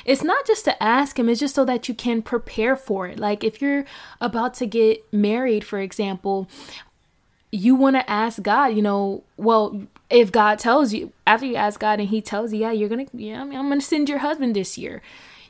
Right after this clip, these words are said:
You want to know so that you can be prepared.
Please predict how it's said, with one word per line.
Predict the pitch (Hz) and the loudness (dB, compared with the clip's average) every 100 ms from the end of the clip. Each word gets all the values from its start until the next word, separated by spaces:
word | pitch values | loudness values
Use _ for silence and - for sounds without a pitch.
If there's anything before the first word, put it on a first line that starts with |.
| - | -6
You | 196 262 277 | 2 4 4
want | 254 269 269 - | 2 2 -2 -4
to | 262 247 226 | -2 0 2
know | 214 202 214 285 294 240 | 4 4 2 2 2 2
so | 247 | 0
that | 220 208 | -2 -2
you | 233 | -6
can | - 214 | -4 -4
be | 202 | -4
prepared. | - - - 254 277 214 - | -8 -14 -6 -2 0 -2 -8